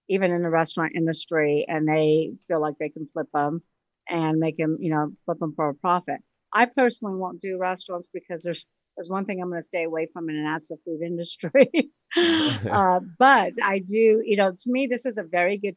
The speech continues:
Speaker 1: time to pick up underperforming assets in any industry pretty much. And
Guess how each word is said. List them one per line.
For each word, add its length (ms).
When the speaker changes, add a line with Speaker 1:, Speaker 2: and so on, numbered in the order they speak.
Speaker 1:
time 300
to 160
pick 180
up 160
underperforming 640
assets 640
in 180
any 260
industry 460
pretty 220
much. 420
And 560